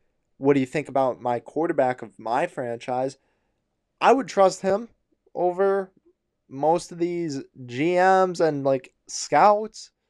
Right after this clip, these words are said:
Because while they might be the professionals, a lot of these scouts and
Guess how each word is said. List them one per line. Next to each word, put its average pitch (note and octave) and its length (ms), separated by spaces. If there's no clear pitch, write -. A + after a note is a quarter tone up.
Because D3+ 380
while C#3+ 520
they D3+ 380
might C3+ 460
be E3+ 220
the B2+ 400
professionals, F#3 880
a D3 40
lot A#3 260
of C4+ 40
these D#3 320
scouts G3+ 840
and C#3+ 300